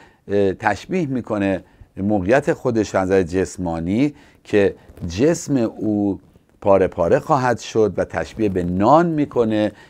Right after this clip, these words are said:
که بازم اون نان حیات هستش که صحبت ازش می‌شه که باعث حیات روح انسان می‌شه. اما اینها م-، سمبولیک نیست، اه، و با مثال داره به شاگردان گفته می‌شه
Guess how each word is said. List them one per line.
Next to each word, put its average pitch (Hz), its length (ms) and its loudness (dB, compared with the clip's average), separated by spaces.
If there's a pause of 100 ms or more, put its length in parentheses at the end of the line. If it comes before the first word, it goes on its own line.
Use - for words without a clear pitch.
که 107 120 0
بازم 110 360 2
اون 107 180 0
نان 120 220 4
حیات 110 680 4
هستش 113 680 -2 (360)
که 117 160 2
صحبت 107 480 2
ازش 101 380 -2
می‌شه 101 400 -2
که 92 120 -8
باعث 87 400 -2 (440)
حیات 110 520 2
روح 139 380 2
انسان 120 460 0
می‌شه. 104 420 0 (340)
اما 160 280 2
اینها 131 400 4 (220)
م-، 110 400 -2
سمبولیک 110 600 2
نیست، 139 280 0 (260)
اه، 98 260 2
و 95 260 2
با 98 160 2
مثال 117 680 2
داره 104 280 4
به 107 120 0
شاگردان 90 580 0
گفته 107 380 0
می‌شه 127 400 0